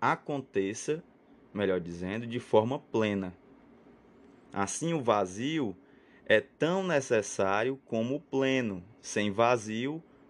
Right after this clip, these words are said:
os átomos, formas, não poderiam se diferenciar nem se mover. Se não tivesse o espaço vazio entre os átomos, então como é que ia ter diferença? Ia ser uniforme, uma coisa só.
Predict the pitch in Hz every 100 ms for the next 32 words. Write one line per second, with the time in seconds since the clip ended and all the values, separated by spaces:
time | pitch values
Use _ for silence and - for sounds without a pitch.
0 | - 156 135 113 101 95 95 92 87 -
1 | - 95 92 117 147 160 - - - _
2 | - 143 165 - 170 160 113 120 139 131
3 | 131 135 127 - 127 104 98 123 _ _
4 | _ - 107 98 - 139 160 143 143 101
5 | - 127 131 123 113 - 127 139 - -
6 | 117 104 135 120 113 110 101 101 101 -
7 | 131 110 113 135 151 135 143 147 156 147
8 | 143 135 135 123 131 123 113 90 - 98
9 | 107 120 120 147 190 - 170 113 110 113
10 | 113 110 113 143 139 95